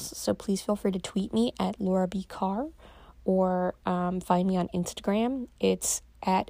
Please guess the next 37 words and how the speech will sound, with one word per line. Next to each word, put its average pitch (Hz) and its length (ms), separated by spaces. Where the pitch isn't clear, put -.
edtech 208 600
underscore 196 760
in 247 400
underscore 190 680
ten, 190 500
um, 170 220
'cause - 240
I 180 100
love 196 200
to - 120
learn 190 220
from 180 160
y'all, 185 180
'cause 185 180
I 180 80
am 175 100
definitely 190 320
not 185 200
an 175 180
expert. 190 540
I'm 180 160
just 170 160
trying 175 200
to 170 40
share 175 380
any, 175 380
any 233 380
information 196 600
and 175 120
ideas 165 400
I 170 60
have 190 300
to 185 80
hopefully 180 360
make 170 360
your 175 100
life 175 260